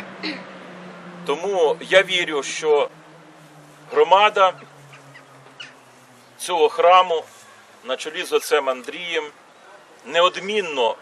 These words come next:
розпочне будову цього храму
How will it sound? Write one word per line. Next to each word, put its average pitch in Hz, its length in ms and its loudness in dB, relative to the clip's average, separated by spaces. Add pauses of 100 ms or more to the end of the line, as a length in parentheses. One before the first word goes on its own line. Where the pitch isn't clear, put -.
(520)
розпочне 180 760 -2 (1080)
будову 170 440 -2
цього 147 320 0
храму 120 460 -2